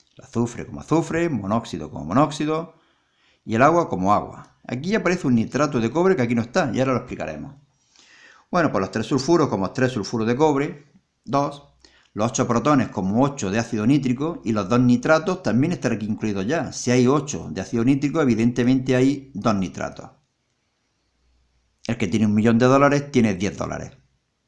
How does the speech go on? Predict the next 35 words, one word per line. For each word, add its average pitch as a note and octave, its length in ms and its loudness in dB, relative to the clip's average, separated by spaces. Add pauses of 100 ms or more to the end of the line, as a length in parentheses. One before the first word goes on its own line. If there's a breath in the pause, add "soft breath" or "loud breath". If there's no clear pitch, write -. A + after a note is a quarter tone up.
(120)
Pues F#2+ 220 -4
el - 60 -20
que F#2+ 340 -6
en G#2+ 120 -2
el F#2+ 60 -4
sitio A#2+ 300 0
donde G#2+ 220 2
hay A#2 360 0
ocho B2+ 640 -2
áci-, - 280 -6 (120)
moles G2+ 400 0
de F#2+ 60 -6
ácido G#2+ 220 -2
nítrico, D3 680 0
hay A2+ 220 2
dos A2+ 180 2
moles A#2 360 2
de F#2+ 120 -2
iones G2 240 -2
nitrato, F#2 400 -4
evidentemente. F#2+ 720 -6 (1400 soft breath)
Los - 160 -8
tres G#2+ 300 4
átomos G#2 280 0
de G#2+ 220 0
azufre, F3+ 800 0
los F#2+ 320 -4
dos, G#2 340 4 (300)
los F2+ 240 -8
dos B2 100 4
moles A2+ 400 4 (360)
de A#2 440 0
monóxido G#2+ 540 0
de F2 60 -4
nitrógeno, D3 640 -2